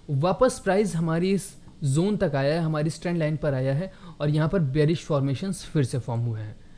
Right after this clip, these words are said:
यानी कि एक हायर हाई लगा है और वापस से देखिए हमारी फर्स्ट वाली कैंडल का लो ब्रेक हो गया और प्राइस फिर से डाउनसाइड की तरफ। The trigger for a bearish trend line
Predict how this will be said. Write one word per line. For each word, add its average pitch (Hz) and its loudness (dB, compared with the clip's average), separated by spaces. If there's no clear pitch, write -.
यानी 156 0
कि 135 -4
एक 175 2
हायर 196 0
हाई 196 2
लगा 165 2
है 202 -2
और 214 0
वापस 160 -2
से 214 -4
देखिए 170 -2
हमारी 180 -2
फर्स्ट 196 -6
वाली 160 0
कैंडल 156 -4
का 180 -4
लो 143 0
ब्रेक 143 -2
हो 131 -6
गया 120 -8
और 131 -8
प्राइस 190 -2
फिर 151 0
से 233 -6
डाउनसाइड 123 -8
की - -14
तरफ। - -12
The 156 4
trigger 214 4
for 196 4
a 220 4
bearish 180 2
trend 175 -2
line 180 0